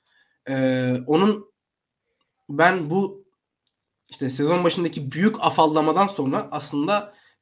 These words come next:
sezonun ikinci yarısında Dünya Kupası arasından sonra biraz daha bir yükselişte olduğunu düşünüyorum esasında. O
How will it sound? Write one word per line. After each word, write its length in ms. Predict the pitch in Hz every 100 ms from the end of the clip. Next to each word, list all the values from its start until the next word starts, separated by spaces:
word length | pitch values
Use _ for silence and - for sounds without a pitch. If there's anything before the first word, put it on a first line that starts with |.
| 131
sezonun 360 | 143 147 170
ikinci 340 | 165 175 175 196
yarısında 400 | 156 135 127 143
Dünya 200 | 143 156
Kupası 280 | - 147 143
arasından 340 | 131 127 127
sonra 280 | 123 123 214 277 - _ _ _
biraz 320 | 208 233 175
daha 240 | 180 196 214
bir 60 |
yükselişte 560 | 190 - - 185 - 226
olduğunu 400 | 190 147 165 233
düşünüyorum 640 | 190 190 185 156 123 127 -
esasında. 600 | 123 123 120 123 151 185
O 240 | 175 -